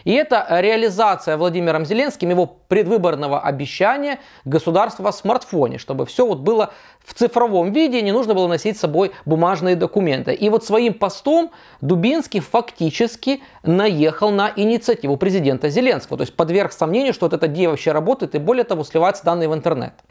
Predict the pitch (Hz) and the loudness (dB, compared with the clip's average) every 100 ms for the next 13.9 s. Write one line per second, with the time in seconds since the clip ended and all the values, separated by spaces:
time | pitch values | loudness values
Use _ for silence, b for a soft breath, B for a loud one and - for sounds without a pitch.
0 | b b - 214 214 320 311 320 294 285 | b b 0 2 4 2 2 0 0 2
1 | 277 240 202 170 - 196 175 214 262 254 | 2 2 2 2 2 2 2 2 2 0
2 | 226 214 254 294 220 254 233 240 220 - | 0 0 2 2 2 2 2 0 0 0
3 | 240 240 233 226 - 180 135 123 123 185 | 0 2 0 -2 -2 -2 -2 -2 0 0
4 | 196 233 320 269 233 208 180 - 185 190 | 2 0 0 0 0 2 0 0 -2 0
5 | 180 202 285 254 - 185 220 262 220 202 | 0 0 0 2 0 0 2 2 0 -2
6 | 196 180 202 190 220 220 202 196 185 262 | -2 -2 -4 -2 0 0 0 -2 0 0
7 | 226 190 190 226 214 202 - 214 - 196 | 0 0 0 0 -2 -4 -2 -2 -2 0
8 | 214 254 247 214 202 208 - 196 185 185 | 0 0 -2 -6 -2 -2 -2 -4 -2 0
9 | 220 196 170 147 170 262 277 B B B | 0 2 0 -2 0 0 -2 B B B
10 | 165 202 180 262 254 202 165 185 208 175 | -2 0 2 0 2 0 0 0 0 0
11 | 180 156 180 285 269 240 - 214 226 220 | -4 -4 -2 -2 0 -4 -4 0 0 2
12 | 208 208 180 175 156 170 170 262 220 170 | 0 0 -4 -2 0 2 2 0 0 0
13 | 190 220 220 269 202 202 196 160 | 0 0 -2 -4 0 2 2 0